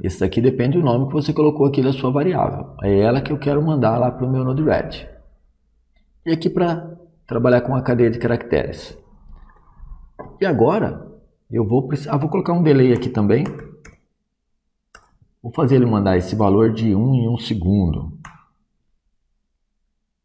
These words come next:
Beleza. Agora,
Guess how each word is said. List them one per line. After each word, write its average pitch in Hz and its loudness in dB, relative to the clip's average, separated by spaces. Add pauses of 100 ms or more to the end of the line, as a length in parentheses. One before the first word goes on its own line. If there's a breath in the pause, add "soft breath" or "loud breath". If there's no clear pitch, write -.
(2750)
Beleza. 98 -2 (1200)
Agora, 156 0